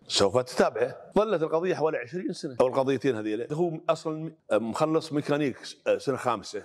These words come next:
لكن قبضاي وكان في شبابه وكان في قوة وكان كذا. كشف الوجه في المقابلة واعترافه كان هذا حقيقة توثيق لما قبل اغتيال. المجموعة عرفت أنه بيسافر من سوريا، فكانوا واصلين ساعات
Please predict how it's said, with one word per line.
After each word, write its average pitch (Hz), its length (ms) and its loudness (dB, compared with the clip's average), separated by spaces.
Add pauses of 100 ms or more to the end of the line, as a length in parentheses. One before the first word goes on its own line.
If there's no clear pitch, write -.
لكن 135 360 4
قبضاي 110 720 0
وكان 104 260 -12
في 107 100 -10
شبابه 104 420 0
وكان 107 280 -4
في 107 100 -10
قوة 107 360 0
وكان 104 240 -6
كذا. 104 260 -4
كشف 208 340 2
الوجه 135 340 2
في 160 100 -2
المقابلة 127 720 2
واعترافه 147 680 4
كان 175 240 4
هذا 170 400 0 (440)
حقيقة 151 360 0
توثيق 156 540 -2 (200)
لما 143 260 6
قبل 185 240 2
اغتيال. 104 460 2
المجموعة 160 480 2
عرفت 151 280 -4
أنه 156 200 -6
بيسافر 139 380 -2
من 170 100 -8
سوريا، 107 360 -8
فكانوا 156 420 2
واصلين 160 460 0
ساعات 139 360 4